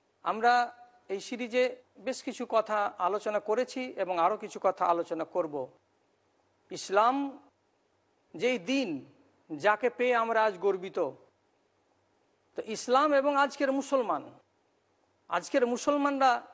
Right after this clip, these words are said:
গর্বিত হতে পারবে এইরকম পজিশন কিন্তু নেই।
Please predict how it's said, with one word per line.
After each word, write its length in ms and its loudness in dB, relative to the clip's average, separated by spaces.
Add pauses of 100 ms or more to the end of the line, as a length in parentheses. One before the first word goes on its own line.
গর্বিত 440 0
হতে 240 2
পারবে 600 0
এইরকম 360 -6
পজিশন 480 -4
কিন্তু 240 -8
নেই। 200 -6